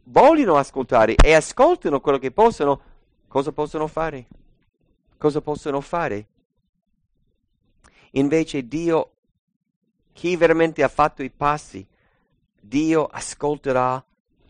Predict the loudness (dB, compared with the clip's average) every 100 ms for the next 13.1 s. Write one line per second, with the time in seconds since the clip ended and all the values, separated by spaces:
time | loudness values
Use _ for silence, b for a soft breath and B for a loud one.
0 | -6 -6 -6 -8 -6 -4 -4 -4 -6 -6
1 | -6 -2 0 0 -2 -10 -12 -14 -12 -12
2 | -10 -10 -10 -12 _ _ _ -10 -6 -6
3 | -6 -4 -4 -4 -12 -20 -20 _ _ _
4 | _ _ -8 -8 -10 -16 -14 -14 -14 -18
5 | _ _ _ _ _ _ _ _ _ _
6 | _ _ _ _ _ _ _ _ _ _
7 | -4 -2 0 0 0 0 2 2 2 0
8 | -2 2 2 2 -2 -8 -6 -2 0 -2
9 | -2 -6 -8 -4 -2 0 -2 -4 -2 -2
10 | -4 -8 -6 -2 2 2 0 _ _ _
11 | -6 -2 0 0 -2 -6 -6 -6 -6 -10
12 | -8 -4 -4 -4 -6 -8 -6 -4 -4 -8